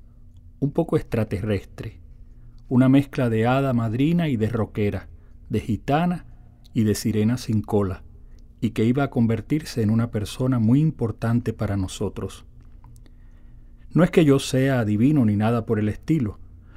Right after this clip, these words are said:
Lo que ocurre, simplemente, es que a veces tengo corazonadas.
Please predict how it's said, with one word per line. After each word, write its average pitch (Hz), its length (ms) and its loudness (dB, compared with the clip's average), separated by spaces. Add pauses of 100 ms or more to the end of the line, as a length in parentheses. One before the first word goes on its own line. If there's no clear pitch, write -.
(140)
Lo 117 160 6
que 123 100 2
ocurre, 117 600 2
simplemente, 151 840 2 (300)
es 107 140 -4
que - 140 0
a 127 60 4
veces 131 560 2
tengo 127 320 4
corazonadas. 92 1000 -2